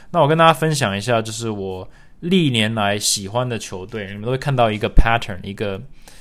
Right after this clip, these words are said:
一个，一个模式，就是我喜欢哪一类型的球队。沙加缅度国王队是一个得分很高的球队，但是，呃，他们守得住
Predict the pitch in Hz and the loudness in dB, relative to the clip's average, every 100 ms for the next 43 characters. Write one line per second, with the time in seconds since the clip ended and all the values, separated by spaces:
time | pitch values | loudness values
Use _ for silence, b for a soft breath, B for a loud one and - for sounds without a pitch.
0 | b b b b - 104 107 120 110 104 | b b b b -14 -12 -6 -4 -2 -2
1 | 101 101 98 98 - - - - - - | -2 -4 -6 -8 -14 -20 -20 -20 -20 -20
2 | - - 127 139 131 107 104 110 - 110 | -20 -12 -2 0 0 0 -2 -2 -2 -4
3 | 113 110 120 - 101 117 107 85 117 151 | -4 -2 -2 -4 -2 -4 -2 -4 0 2
4 | 117 98 90 - 85 90 95 - B B | 0 -4 -8 -10 -10 -8 -10 -10 B B
5 | B 180 202 196 147 147 123 127 139 120 | B 2 4 4 4 4 4 6 2 2
6 | 139 117 101 104 113 123 113 92 85 - | 0 -2 -2 -2 -2 -2 -4 -8 -12 -6
7 | - 110 113 104 92 - - 87 98 104 | 0 2 2 -2 -6 -8 -8 -6 -6 -8
8 | - - - 131 110 104 - 110 92 b | -10 -16 -4 -2 -2 -4 -4 -4 -8 b
9 | b b - 92 92 - 135 143 139 - | b b -8 -4 -4 -4 -2 0 2 0
10 | 98 90 98 - 131 | 0 -4 -6 -4 -4